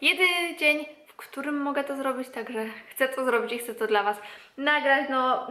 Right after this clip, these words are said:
chyba ważniejsze jest to, co mówię, to, co pokazuję, niż to, że na ścianie są jakieś ślady od rolet. Mam nadzieję, że to rozumiecie i myślicie podobnie jak ja.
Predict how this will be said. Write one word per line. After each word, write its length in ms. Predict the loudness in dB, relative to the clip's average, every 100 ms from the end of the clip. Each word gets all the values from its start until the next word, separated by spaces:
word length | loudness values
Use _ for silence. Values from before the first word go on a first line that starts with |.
| -10
chyba 200 | -2 0
ważniejsze 420 | 2 2 0 -2
jest 140 | -4 -4
to, 80 | -6
co 120 | -4
mówię, 220 | -2 -4
to, 180 | -4 -12
co 60 |
pokazuję, 540 | -10 -2 -2 2 2 2
niż 200 | 0 -4
to, 140 | -4
że 180 | 0 0
na 220 | 2 0
ścianie 460 | 0 0 0 2 -2
są 200 | -4 -4
jakieś 440 | -4 -4 -6 -4
ślady 380 | 0 0 0 -2
od 220 | -2 -4 -14 -20 -20 _
rolet. 380 | 2 6 6 4 -2 -4
Mam 180 | -4 -4
nadzieję, 300 | -6 -10 -14
że 80 | -14
to 120 | -20 -20 _ -20 -20 -2
rozumiecie 580 | 4 6 6 4 4 4
i 100 | 2
myślicie 360 | 0 -4 -6
podobnie 360 | -2 0 2 2
jak 180 | 2
ja. 80 | 0